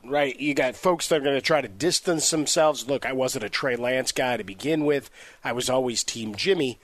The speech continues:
But in the end, he's in his final year of his deal anyway. So he's likely moving on 'cause they'll draft another,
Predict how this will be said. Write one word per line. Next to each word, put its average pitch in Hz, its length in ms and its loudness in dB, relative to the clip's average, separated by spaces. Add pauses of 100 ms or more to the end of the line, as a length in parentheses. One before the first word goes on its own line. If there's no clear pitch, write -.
(500)
But 185 400 4
in 185 180 6
the 165 160 4
end, 147 180 4
he's 180 260 2
in 156 80 2
his 127 120 -2
final 143 440 2
year 127 440 0
of 117 200 -2
his 104 180 -6
deal 123 340 -2
anyway. 120 460 -4 (880)
So 147 360 4
he's 143 420 0
likely 143 680 0 (240)
moving 151 480 2
on 147 240 4
'cause 123 240 -2
they'll 143 220 2
draft 131 600 -2
another, 131 460 0